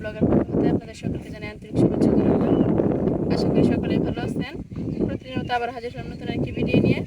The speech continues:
আজ আমি আপনাদের সাথে কোনো রান্নার ভিডিও শেয়ার করব না। আজকে আমি আসছি আমাদের বাড়ির পশ্চিম পাশে যমুনা নদীর তীরে। এখানে আসছি মূলত কয়েকটা জমি দেখতে। আমরা এদিকে চিন্তা ভাবনা করছি যে একটা ছোট্ট করে ঘর বানাবো,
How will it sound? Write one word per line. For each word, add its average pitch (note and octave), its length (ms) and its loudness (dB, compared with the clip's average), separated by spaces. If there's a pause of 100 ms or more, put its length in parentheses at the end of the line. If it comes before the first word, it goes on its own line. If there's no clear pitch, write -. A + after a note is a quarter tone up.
(760)
আজ B4 140 -6
আমি B4+ 160 -6
আপনাদের - 240 -4
সাথে B3+ 220 -14
কোনো B4 140 -6 (180)
রান্নার B3+ 300 -6
ভিডিও C4 180 -4 (100)
শেয়ার C4 240 -6
করব C4+ 140 -8 (120)
না। D4 60 -10 (500)
আজকে A3+ 280 -16
আমি A3 160 -8
আসছি - 260 -12 (600)
আমাদের A#3 300 -6
বাড়ির B3+ 260 0
পশ্চিম D4+ 340 -10
পাশে D4 240 -6 (240)
যমুনা B4+ 320 -6
নদীর - 260 2
তীরে। - 220 4 (840)
এখানে - 280 2
আসছি - 260 -8
মূলত - 300 0 (320)
কয়েকটা D5 320 -4
জমি C#5 260 2
দেখতে। - 260 -2 (920)
আমরা B3 240 -4
এদিকে - 260 6
চিন্তা - 200 -2
ভাবনা B3 260 -6
করছি B3+ 280 -10 (300)
যে A#3+ 80 -8 (120)
একটা - 140 -14 (100)
ছোট্ট B3 220 -14 (140)
করে A3 200 -6 (600)
ঘর G#3+ 200 -4
বানাবো, C4+ 320 -6